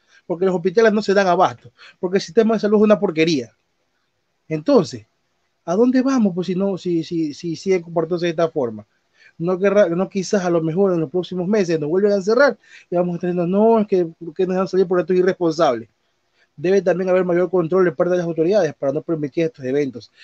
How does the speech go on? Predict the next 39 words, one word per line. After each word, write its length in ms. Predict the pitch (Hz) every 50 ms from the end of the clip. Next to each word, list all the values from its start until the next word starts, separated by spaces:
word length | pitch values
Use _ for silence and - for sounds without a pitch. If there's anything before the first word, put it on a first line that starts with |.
| - - - _ -
Así 280 | 139 - - 240 226
como 220 | 208 - 180 156 160
no 100 | 180 175
se 120 | - 185
permitieron 400 | 180 180 165 160 151 185 190 185
los 100 | 175 165
eventos 320 | 165 160 175 170 175 190
religiosos, 600 | 185 170 156 156 180 214 202 165 - 156 - - _ _ _ - _ _ _
tampoco 480 | - 165 156 143 - - 208 - - 190
hemos 180 | 175 175 165
estos, 180 | 165 - 185 175 185
estos 260 | 180 160 - - 170
eventos 320 | 180 208 208 180 151 135
que 160 | - - 143 135
más 120 | 160 156
que 100 | - -
todo 320 | - - 220 180 156 - - _ _ - - _ _
perjudican 460 | _ 175 151 135 165 185 175 190 165
a 40 | 156
la 120 | 147 147 139
ciudadanía. 640 | - 143 131 123 120 123 160 180 165 127 110 - _
A 80 | 123
la 100 | 131 139
ciudadanía 440 | 135 - 147 139 131 131 147 170 180
quiere 320 | - _ - 165 165 175 165
solamente 480 | - 165 170 165 160 170 165 160 165
trabajar 580 | - _ 147 139 135 127 120 131 180 247 269 - _ _ _ - _ _ _
para 220 | 143 135 131 123
poder 300 | 120 123 127 131 151 156
sacar 300 | - 151 - - 151 151
a 40 | 156
su 100 | - -
familia 540 | _ 131 123 139 165 190 196 180 180 180 165
y 80 | 147
a 80 | 143 139
sus 260 | - _ 135 120 -
seres 200 | - 160 165 -
queridos 320 | - 151 143 156 160 160
adelante. 500 | 147 139 123 123 131 123 127 120 104 -